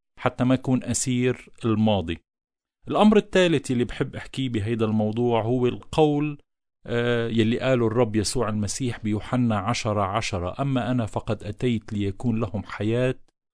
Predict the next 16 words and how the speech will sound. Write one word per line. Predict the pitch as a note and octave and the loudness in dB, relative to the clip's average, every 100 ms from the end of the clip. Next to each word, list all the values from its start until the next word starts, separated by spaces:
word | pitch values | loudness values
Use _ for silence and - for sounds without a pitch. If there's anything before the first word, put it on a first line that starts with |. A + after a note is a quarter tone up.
| _ _ A#2 | _ _ 0
ويكون | A2+ G#2+ - B2+ A#2 G#2+ | 2 2 2 4 4 2
لهم | G2 G#2+ G#2+ - | 0 0 -2 -2
أفضل." | - - F#2+ E2 D#2+ - _ _ - | -2 -2 -4 -4 -6 -12 _ _ -4
غالبًا | G#2+ F3 F#3+ D3 C3 | 4 6 6 6 4
ما | B2 | 4
نحن | B2 C#3+ C3+ | 2 0 0
منرضى | B2 G#2+ C3 B2+ A2+ A#2 A2+ | 2 4 4 2 2 4 4
بالقليل، | G#2+ A2 A2 G#2+ G#2+ E2+ | 2 0 2 2 2 2
غالبًا | F2+ A2 C#3 C3+ C3 | 2 2 4 4 2
ما | A#2+ A2 | 2 0
يكون | G#2 C3+ B2 A#2+ | 0 2 4 4
نحن | A#2 - A2+ A2 | 0 0 0 2
منتغنى | G#2+ G2+ C3 C3 G#2 | 0 2 4 4 4
إنه | G2+ G2+ | 4 2
هاي | F#2+ A#2+ | 2 -2
القناعة، | - - A2+ A#2+ G#2+ E2+ F2+ | -2 0 2 4 4 2 -2